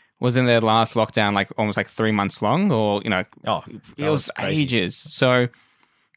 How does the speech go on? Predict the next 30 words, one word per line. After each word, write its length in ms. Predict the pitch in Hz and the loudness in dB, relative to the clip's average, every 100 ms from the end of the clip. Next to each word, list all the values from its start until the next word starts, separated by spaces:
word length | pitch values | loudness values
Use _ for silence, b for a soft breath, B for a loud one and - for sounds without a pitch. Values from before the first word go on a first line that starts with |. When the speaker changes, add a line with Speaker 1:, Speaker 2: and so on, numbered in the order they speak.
| - | 2
Speaker 1:
I 80 | 135 | 4
understand 320 | 170 - 160 | 4 2 2
it's, 100 | 143 | 2
like, 80 | 131 | 0
a 60 | |
precautionary 640 | 120 - 123 117 123 113 110 | -2 -4 -2 0 0 0 0
thing 280 | 110 107 107 | 0 0 -2
to 320 | - 107 104 | -2 0 0
avoid 640 | 107 98 110 104 101 95 - _ _ _ - | -4 -6 -2 0 0 -2 -6 _ _ _ -2
going 240 | 107 107 | 0 0
back 200 | - - | -2 -4
to 120 | - | -4
that. 240 | 98 80 - | -4 -4 -4
Speaker 2:
Mm. 380 | 135 131 110 87 - | -2 -2 -2 -6 -4
Speaker 1:
And 100 | 123 | 0
I 40 | 120 | 2
think 220 | 139 135 | 2 -2
without, 400 | 127 123 117 - | -2 0 2 0
you 80 | - | 0
know, 160 | 117 104 | 0 2
having 280 | 113 107 110 | 0 0 -2
security 500 | - 110 113 107 104 | -4 -4 -2 0 0
of, 180 | 98 | 0
like, 300 | 98 101 - b b _ - | 0 -2 -2 b b _ -8
a 60 | |
good, 420 | 107 123 113 110 - - | -2 0 2 0 -2 -4
uh, 280 | 98 90 101 | 0 0 0
vaccine 440 | 101 - 127 135 | -2 0 0 0
rollout 600 | 131 120 120 113 113 113 | 2 2 2 2 2 0
or, 420 | - 104 101 101 | 0 0 0 -2